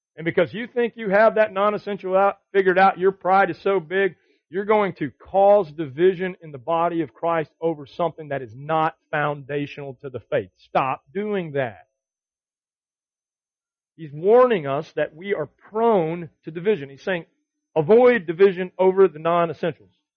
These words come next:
Psalm one thirty-three, verse one, I love this. "How good and pleasant it is when brothers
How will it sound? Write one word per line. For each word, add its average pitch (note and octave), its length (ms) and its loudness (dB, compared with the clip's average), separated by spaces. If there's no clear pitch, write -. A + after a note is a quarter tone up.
Psalm F#3 200 2
one F#3 200 -4
thirty-three, D#3+ 560 -4
verse E3+ 220 -12
one, F3 160 -4
I C#3 60 -4
love F3 220 2
this. C#3 220 -4
"How F#3+ 260 0
good A#3+ 500 -2
and F3+ 260 -14
pleasant G#3+ 480 2
it E3+ 160 -4
is G#3 460 2
when D3+ 180 -12
brothers F#3+ 580 0